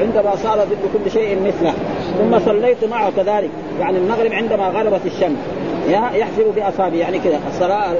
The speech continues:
الظهر، العصر، المغرب، العشاء، الفجر، هذا معناه، يا-، يا-، خمس صلوات. أخبرنا يحيى بن يحيى التميمي: "وفي اليوم الثاني أخر، أخر الظهر حتى صار ظل كل شيء مثله، والعصر كذلك،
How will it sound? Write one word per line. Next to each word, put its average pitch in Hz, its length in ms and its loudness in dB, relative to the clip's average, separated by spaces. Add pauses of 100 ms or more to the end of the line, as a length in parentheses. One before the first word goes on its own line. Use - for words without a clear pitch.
(260)
الظهر، 220 360 2 (360)
العصر، 220 480 0 (100)
المغرب، 208 520 2 (140)
العشاء، 202 680 0
الفجر، 143 260 -2 (280)
هذا 185 200 2
معناه، 165 360 0
يا-، 196 160 -2
يا-، 175 320 0 (960)
خمس 226 200 4
صلوات. 180 360 2 (480)
أخبرنا 208 480 0
يحيى 202 280 0
بن 170 160 -2
يحيى 208 220 0
التميمي: 233 520 0 (360)
"وفي 180 140 2
اليوم 240 260 2
الثاني 254 420 0
أخر، - 300 -2 (300)
أخر 202 300 0
الظهر 220 300 2
حتى 220 420 -2
صار 214 120 0
ظل 175 320 0
كل 180 180 0
شيء - 120 0 (100)
مثله، 240 280 0 (360)
والعصر 185 360 0 (580)
كذلك، 208 220 2